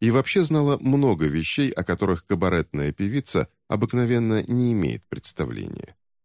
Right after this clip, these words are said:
Она была пьяна в то утро, прозрачно откровенна и доверчива,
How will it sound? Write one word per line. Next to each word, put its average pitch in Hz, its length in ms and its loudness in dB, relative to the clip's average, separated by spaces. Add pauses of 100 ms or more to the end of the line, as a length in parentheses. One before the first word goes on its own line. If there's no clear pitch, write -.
(560)
Она 120 200 4
была 120 240 4
пьяна 110 400 0
в - 100 -10
то 76 140 -2
утро, 67 300 -4
прозрачно 95 640 0
откровенна 113 640 0
и 107 200 0
доверчива, 64 760 -2